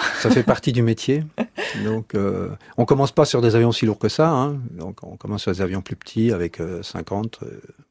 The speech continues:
Speaker 1: pour les grandes compagnies, hein, éventuellement. Puis une centaine de places. Mais bon, ça revient toujours au même, hein. Si vous avez, euh,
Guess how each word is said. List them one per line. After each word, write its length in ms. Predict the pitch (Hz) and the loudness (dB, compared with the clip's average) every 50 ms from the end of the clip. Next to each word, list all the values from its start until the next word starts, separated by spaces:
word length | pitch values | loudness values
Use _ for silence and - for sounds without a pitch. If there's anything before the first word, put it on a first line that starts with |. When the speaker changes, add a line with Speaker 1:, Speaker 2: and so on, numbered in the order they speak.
| _ - | _ -8
Speaker 1:
pour 120 | - 90 | -6 -6
les 120 | 92 98 95 | -4 -4 -8
grandes 180 | 92 95 92 | -8 -10 -10
compagnies, 360 | - 104 - - 131 156 160 | -10 -12 -8 -6 -6 -4 -4
hein, 120 | 123 113 120 | -6 -6 -8
éventuellement. 460 | 113 87 87 - - 98 - 143 151 _ _ _ _ - - - - - _ _ _ _ | -8 -10 -12 -12 -12 -14 -14 -16 -20 _ _ _ _ -20 -20 -20 -20 -20 _ _ _ _
Puis 100 | - 101 | -4 -4
une 60 | 95 | -4
centaine 300 | 90 98 95 - 101 98 | -2 -4 -4 -2 -2 -2
de 60 | 95 92 | -2 -2
places. 260 | - 120 127 123 - | -2 -2 -4 2 4
Mais 160 | 127 131 135 | 4 4 6
bon, 220 | 135 139 156 160 | 6 6 6 4
ça 140 | 147 - - | 4 4 2
revient 180 | 135 117 123 113 | 2 2 0 0
toujours 240 | - - 110 117 117 | 0 0 0 2 2
au 40 | 131 | 4
même, 200 | 151 160 147 120 | 4 4 4 4
hein. 200 | 117 123 135 127 | 2 2 2 0
Si 140 | 110 - - | -2 -6 -8
vous 100 | 90 95 | -6 -2
avez, 160 | 107 120 120 101 | 0 0 0 0
euh, 120 | 87 87 | -2 -4